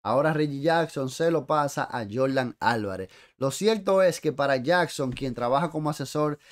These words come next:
especial para las oficinas de los Astros de Houston, es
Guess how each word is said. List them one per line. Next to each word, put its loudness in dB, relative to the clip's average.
especial 0
para 0
las 0
oficinas -2
de 2
los -2
Astros 0
de 2
Houston, -4
es -2